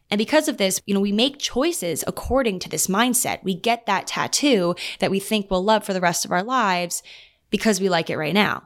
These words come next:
We buy this house in this state that we love right now, even though that could change. Like, we get married to the guy we just met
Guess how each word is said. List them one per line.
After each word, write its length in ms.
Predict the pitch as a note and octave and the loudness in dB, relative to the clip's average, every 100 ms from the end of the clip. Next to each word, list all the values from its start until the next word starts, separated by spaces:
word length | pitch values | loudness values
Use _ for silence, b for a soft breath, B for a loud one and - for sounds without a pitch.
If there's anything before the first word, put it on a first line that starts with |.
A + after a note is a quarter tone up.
| _ - | _ -4
We 120 | G3 | 2
buy 160 | G#3 | 2
this 180 | F#3 F#3 | 2 -2
house 560 | - C#4+ G3+ G#3+ - - _ _ - | 0 2 2 0 -2 -6 _ _ -2
in 120 | G3+ | 0
this 140 | F3+ - | 2 0
state 440 | - C4 A3 - | 0 2 0 0
that 100 | F3+ | -2
we 80 | F3+ | 2
love 220 | F3+ E3+ | 2 0
right 140 | E3 | -2
now, 460 | A3+ D4+ G3+ F3+ b b _ _ - | 0 2 2 0 b b _ _ -4
even 200 | G#3 G3 | 0 2
though 160 | F#3 | 2
that 240 | F3+ E3+ - | 2 0 -2
could 300 | G3+ F3 E3 | -2 -2 0
change. 480 | C#4+ E4 F3+ G#2 F#3 | 0 2 0 -2 -4
Like, 120 | F3 | -2
we 120 | G3+ | 0
get 160 | A3 G#3 | 0 2
married 260 | C4+ D#4 | 0 0
to 100 | G#3+ | 0
the 60 | F#3+ | 0
guy 220 | F#3 F3+ | 2 2
we 100 | F#3+ | 2
just 260 | F#3+ F#3+ A#3+ | 0 -2 0
met 320 | D4 A#3 | 0 0